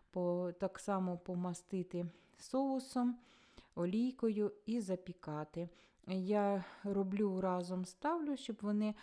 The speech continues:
разом запікалися з тими котлетками, що з беконом і з кабачками. Ось так полила і закидаю їх швидко теж.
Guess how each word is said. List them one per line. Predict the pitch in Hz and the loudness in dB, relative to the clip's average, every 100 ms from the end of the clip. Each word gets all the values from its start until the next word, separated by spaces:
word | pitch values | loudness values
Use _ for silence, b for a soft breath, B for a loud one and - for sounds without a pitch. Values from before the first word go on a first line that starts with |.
| B B | B B
разом | 214 214 202 202 | 0 2 2 0
запікалися | 196 196 202 202 196 190 185 196 190 | -2 -4 -6 -2 -2 -2 -4 -4 -4
з | 190 - 190 190 190 180 B B - | -6 -6 -2 0 -2 -4 B B -4
тими | 202 190 | 0 0
котлетками, | 190 190 190 196 196 190 190 185 | 0 -2 0 -2 0 -2 -2 -2
що | 196 | -6
з | 170 | -4
беконом | 180 - 190 185 185 - | -6 -4 -2 0 -2 -4
і | 180 | -10
з | - | -6
кабачками. | 185 185 185 - 180 180 180 208 B B B B B - | -6 -4 -8 -10 -8 -4 -4 -6 B B B B B -6
Ось | 226 214 | -4 -4
так | - 196 185 - | -2 -4 -4 -6
полила | 196 202 214 247 277 277 277 - | -4 0 0 2 2 2 -2 -4
і | 247 254 254 | 2 2 0
закидаю | 233 202 - 180 214 240 226 | -2 -6 -4 0 2 2 2
їх | 196 196 | 0 -4
швидко | - 185 202 214 - 190 | -8 -2 -2 -2 -4 -6
теж. | - 165 170 - | -6 -8 -6 -8